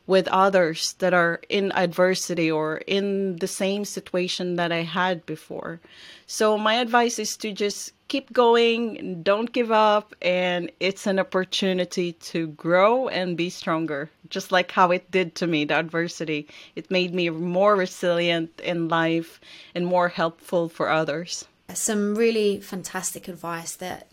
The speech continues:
Speaker 2: everybody should try and implement, and it's certainly not the easiest thing to do in the world, but it's, um,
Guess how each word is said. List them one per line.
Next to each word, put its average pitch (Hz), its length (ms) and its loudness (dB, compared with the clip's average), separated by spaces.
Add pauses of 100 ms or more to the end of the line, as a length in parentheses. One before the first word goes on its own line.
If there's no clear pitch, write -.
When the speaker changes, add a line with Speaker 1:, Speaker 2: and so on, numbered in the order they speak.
(200)
Speaker 2:
everybody 196 460 -4
should 165 240 -10
try 160 200 -10
and 156 100 -10
implement, 160 440 -12
and 175 140 -10
it's 165 160 -8
certainly 196 640 -2 (320)
not 202 200 -6
the 208 80 -2
easiest 208 520 -4
thing 208 280 -2
to 196 160 -10
do 196 160 -2
in 190 120 -2
the 190 100 -4
world, 175 460 -4
but 160 320 -6
it's, - 400 -8
um, 165 400 -10